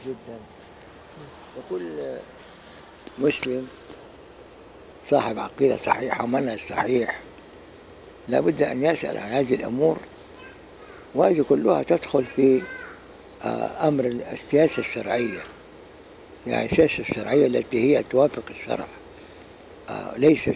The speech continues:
سياسة الأحزاب. فكل مسلم يعرف أن الإسلام سياسة،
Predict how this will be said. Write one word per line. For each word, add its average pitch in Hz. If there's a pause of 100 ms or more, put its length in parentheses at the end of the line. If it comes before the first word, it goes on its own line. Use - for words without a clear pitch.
(140)
سياسة -
الأحزاب. 95 (1040)
فكل 143
مسلم 139
يعرف 131
أن 120
الإسلام 139 (120)
سياسة، 151